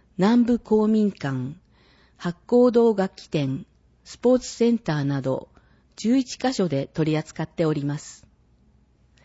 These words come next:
曲目、ベートーベンピアノ協奏曲、第五番、変歩長調オペラ七十三、皇帝。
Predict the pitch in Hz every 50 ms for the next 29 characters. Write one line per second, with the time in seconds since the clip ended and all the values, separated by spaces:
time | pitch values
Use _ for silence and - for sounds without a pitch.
0 | _ _ _ _ _ _ _ - - 185 - - 240 226 226 220 202 - - 208
1 | 202 - - _ _ _ _ _ _ _ _ _ _ _ _ _ _ _ _ _
2 | - 233 262 269 254 277 277 262 240 180 165 151 143 135 135 - - _ _ -
3 | 185 214 226 247 262 254 247 - - 254 254 247 233 - 254 247 233 - - 147
4 | 143 - - 147 143 143 - - _ _ _ _ _ _ _ _ _ _ _ -
5 | 214 240 240 214 151 151 139 139 147 143 143 143 139 170 - _ _ _ _ -
6 | 220 240 262 269 - - 202 208 - 240 233 214 202 - - 147 139 135 131 131
7 | - - _ _ 196 208 - 190 170 147 139 131 135 135 147 143 170 220 226 226
8 | - - 143 135 135 - - 151 147 135 123 - - _ _ _ _ - 175 175
9 | 175 165 - - 170 165 156 156 - -